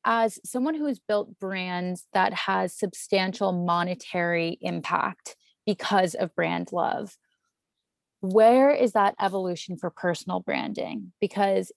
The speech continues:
in the world of branding products and services, kind of the end goal is that you're seeing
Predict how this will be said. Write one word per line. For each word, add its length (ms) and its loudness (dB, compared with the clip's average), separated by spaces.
in 200 8
the 80 6
world 520 4
of 340 0
branding 400 -4
products 400 -2
and 120 -6
services, 760 0
kind 140 -4
of 60 -4
the 200 -4
end 240 -2
goal 500 4
is 220 -4
that 300 -2
you're 220 -8
seeing 640 -8